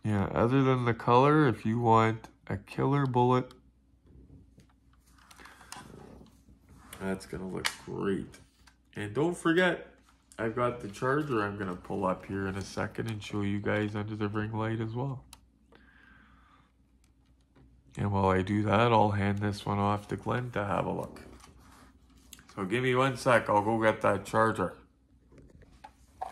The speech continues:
So this is one that we don't have to unbox, guys. It's already been unboxed. Uh, this is a sought after one. Now this is from the Ertl American Muscle line, the Bullet line.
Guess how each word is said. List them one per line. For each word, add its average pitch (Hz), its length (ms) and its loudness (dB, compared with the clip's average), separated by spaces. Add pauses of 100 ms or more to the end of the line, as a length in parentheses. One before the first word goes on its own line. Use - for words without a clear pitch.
So 113 200 -2
this 147 260 2
is 175 160 4
one 160 240 4
that 156 100 2
we 117 140 2
don't 135 300 2
have 123 300 0
to 131 100 4
unbox, 110 760 4
guys. 90 340 -2
It's 90 180 -4
already 113 340 4
been 107 160 0
unboxed. 104 720 0
Uh, 98 160 4
this 107 280 -2
is 107 140 -2
a 104 80 0
sought 135 380 6
after 135 420 6
one. 123 320 0 (800)
Now 123 160 10
this 190 380 8
is 147 600 6
from 123 500 4
the 117 360 2
Ertl 143 720 4
American 123 560 2
Muscle 123 440 2
line, 120 520 2
the 113 80 0
Bullet 117 360 2
line. 143 460 0